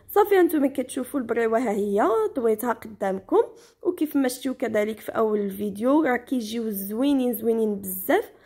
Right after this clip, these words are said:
صافي كنعمرهم وكنبقى كنطويهم على هاد الشكل، وانا كندهن بداك الزبده والزيت.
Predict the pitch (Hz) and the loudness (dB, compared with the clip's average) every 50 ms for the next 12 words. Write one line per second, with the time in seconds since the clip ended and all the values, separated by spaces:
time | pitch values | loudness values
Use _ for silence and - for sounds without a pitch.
0 | - - - - - _ - - 381 381 - 311 - - 277 254 214 202 220 214 | -20 -20 -20 -20 -20 _ -2 0 0 2 2 0 0 0 0 0 0 0 0 -2
1 | 208 190 185 185 196 240 330 427 480 466 453 392 359 - 349 294 277 277 - - | -2 -2 -2 0 0 2 4 4 6 6 4 2 2 4 4 4 4 2 -2 -4
2 | - 339 415 - - - - - 320 311 294 302 285 269 220 226 269 320 330 285 | -2 -2 -2 -4 -6 -12 -8 -2 0 0 0 0 0 0 0 2 4 4 4 4
3 | 196 226 262 302 311 302 - - - - - 370 359 370 - - 269 254 - - | 4 4 2 2 2 0 -2 -8 -10 -4 2 2 4 4 4 2 0 0 2 2
4 | 254 262 294 294 - 302 277 262 208 240 285 320 302 226 226 220 277 - - 208 | 0 0 0 0 0 0 0 2 2 2 2 2 2 2 0 -2 -2 -2 -6 -10
5 | 202 202 208 208 277 320 403 - - _ _ 254 247 220 185 - - 208 196 190 | -12 -12 -6 -2 -2 -2 -2 -4 -8 _ _ -8 -8 -8 -8 -8 -8 -8 -8 -8
6 | - | -10